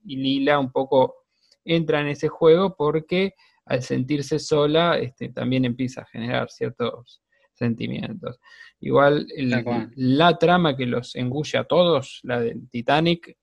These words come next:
Speaker 1: i-, impide que eso se haga, obviamente porque, eh, nada, si se besaban era como que iba a haber que haber explicaciones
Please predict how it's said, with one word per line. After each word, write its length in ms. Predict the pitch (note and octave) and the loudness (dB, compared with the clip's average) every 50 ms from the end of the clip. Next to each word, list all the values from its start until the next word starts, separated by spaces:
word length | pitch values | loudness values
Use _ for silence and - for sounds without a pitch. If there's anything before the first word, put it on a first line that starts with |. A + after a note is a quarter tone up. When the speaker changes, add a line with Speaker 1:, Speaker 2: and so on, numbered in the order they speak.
| _ _ - | _ _ -10
Speaker 1:
i-, 300 | - C#3 C#3 - - C#3+ | -6 -6 -6 -4 -2 -2
impide 340 | C#3 C3 C3 D#3 D#3+ D#3+ D#3+ | -2 0 0 2 2 2 2
que 80 | D#3 D#3 | 2 0
eso 160 | C#3+ D#3 D3 | -2 -2 -4
se 180 | - - E3 | 0 2 4
haga, 400 | E3 E3 E3+ E3+ F3 F#3+ G3+ G3+ _ _ _ _ _ _ _ _ - | 6 6 8 6 6 4 4 -2 _ _ _ _ _ _ _ _ 0
obviamente 600 | D#3+ D#3 D#3 D#3 D#3 D#3+ E3 E3+ F3+ F3 F3+ E3+ | 2 4 4 4 4 4 2 2 0 0 -2 -2
porque, 560 | D#3+ D3 C#3+ C#3 C#3 C3+ - D3 D3 D3+ D#3 | 0 -2 -2 -2 -2 -4 -2 0 2 2 2
eh, 580 | E3 - - - - - - - - - - - _ _ _ _ _ _ _ _ _ _ - | 2 0 -4 -8 -6 -8 -10 -10 -12 -14 -18 -20 _ _ _ _ _ _ _ _ _ _ -6
nada, 300 | C#3+ B2 B2 A#2 A2+ A2 | -2 2 2 4 2 2
si 140 | - - - | 0 -4 -12
se 140 | - - B2+ | -4 -2 0
besaban 560 | B2 B2 A#2+ - D#3 D3 D3 D#3 D#3 D#3+ D3+ | 0 0 2 4 6 6 8 8 6 6 4
era 200 | C#3 C3 B2+ B2 | 4 4 2 2
como 220 | A#2+ A#2+ A#2+ A#2+ A2+ | 2 2 -2 -2 0
que 120 | A#2 A#2+ B2 | 2 2 2
iba 180 | B2+ B2+ B2+ B2 | 4 6 6 6
a 20 | |
haber 220 | A#2+ A#2+ B2 A#2+ | 6 6 4 2
que 100 | B2 B2 A#2 | 4 4 4
haber 220 | A#2+ A#2+ B2 A#2+ | 6 6 6 4
explicaciones 920 | A#2 A#2+ B2 B2 B2 B2+ - - C3 B2+ C3 B2+ B2+ - - - - _ _ | 4 0 -4 -2 -2 -2 0 2 2 2 2 2 0 -4 -12 -18 -20 _ _